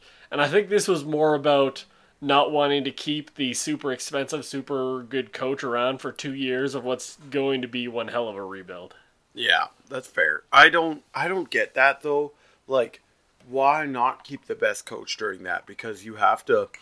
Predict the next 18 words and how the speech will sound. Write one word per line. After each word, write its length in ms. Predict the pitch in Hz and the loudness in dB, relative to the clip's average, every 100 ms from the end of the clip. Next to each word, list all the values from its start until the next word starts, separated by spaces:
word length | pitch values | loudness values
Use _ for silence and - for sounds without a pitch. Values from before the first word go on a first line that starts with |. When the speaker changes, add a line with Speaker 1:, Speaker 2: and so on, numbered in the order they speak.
| - - - - | -18 -18 -10 -6
Speaker 2:
develop 420 | 113 110 104 - | 4 6 4 0
players 420 | 110 101 98 92 | -4 -2 -2 -4
and 140 | 98 | -12
find 280 | - 104 107 | -4 -2 0
the 80 | 104 | -2
right 220 | 101 95 | -6 -6
talent 380 | - 104 98 - | -6 -6 -6 -10
and 200 | 101 101 | -14 -10
know 160 | 101 110 | -6 -4
when 220 | 110 107 | -4 -6
it's 160 | 98 | -10
your 120 | 110 104 | -12 -12
talent 460 | - 101 104 - | -10 -10 -8 -10
that's 220 | - 98 | -12 -12
the 180 | 95 104 | -14 -8
issue 420 | 98 - 95 95 | -4 -4 -4 -10
and 180 | 95 92 | -12 -14
not 360 | 95 95 92 | -12 -8 -8